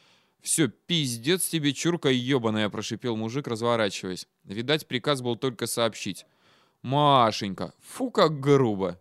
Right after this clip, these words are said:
насмешливо крикнул Ахмед, падая и откатываясь в завал ржавых кузовов. Гарнизон встретил командира недоумением. Даже заводной по характеру Жирик присоединился ко всеобщей позиции.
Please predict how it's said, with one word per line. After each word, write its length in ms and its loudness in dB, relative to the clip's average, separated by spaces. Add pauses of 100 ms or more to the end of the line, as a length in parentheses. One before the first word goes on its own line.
(100)
насмешливо 640 0
крикнул 400 -4
Ахмед, 360 -2
падая 340 2
и 40 4
откатываясь 560 -2
в 40 -8
завал 400 0
ржавых 380 -4
кузовов. 480 -4 (720)
Гарнизон 540 2
встретил 400 0
командира 460 2
недоумением. 920 2
Даже 280 0
заводной 480 2
по 120 -2
характеру 540 0
Жирик 340 -2
присоединился 720 -2
ко 120 -6
всеобщей 420 -4
позиции. 640 -2